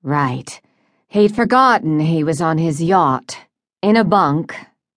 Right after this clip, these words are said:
naked. He was really too old for this shit. Declan!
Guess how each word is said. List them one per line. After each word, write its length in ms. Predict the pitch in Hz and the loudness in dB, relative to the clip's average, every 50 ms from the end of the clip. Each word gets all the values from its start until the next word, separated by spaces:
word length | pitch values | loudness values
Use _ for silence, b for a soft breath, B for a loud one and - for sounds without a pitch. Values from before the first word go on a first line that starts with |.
| _ _ - | _ _ -6
naked. 720 | 160 165 165 160 160 147 143 - 131 120 117 101 139 - _ _ _ _ _ _ _ _ _ _ _ | -4 -2 -2 -2 -2 -4 -4 -6 -6 -6 -6 -10 -12 -16 _ _ _ _ _ _ _ _ _ _ _
He 200 | - - 208 202 | -6 -4 -2 0
was 200 | 214 240 196 180 | 0 0 0 0
really 420 | 185 202 247 320 302 226 196 175 | 0 0 0 0 0 0 -2 -2
too 380 | 165 - - - 247 240 220 - - | -4 -6 -6 -6 -4 -4 -6 -6 -2
old 320 | - 160 196 220 233 208 | 0 0 2 2 0 -2
for 180 | 214 - - 117 | -4 -8 -12 -10
this 200 | - 104 - - | -10 -10 -12 -12
shit. 640 | - - - - - - 117 98 87 - - - - _ _ _ _ _ _ _ _ _ _ _ _ _ _ _ _ _ _ _ _ | -12 -12 -12 -12 -10 -10 -10 -10 -10 -14 -20 -20 -20 _ _ _ _ _ _ _ _ _ _ _ _ _ _ _ _ _ _ _ _
Declan! 1400 | - 233 247 285 302 330 359 285 - 349 349 359 381 403 403 415 403 403 403 381 370 330 294 247 196 151 117 | 0 2 4 4 4 4 2 2 2 4 6 8 8 8 6 6 6 6 8 6 6 6 4 2 2 0 -2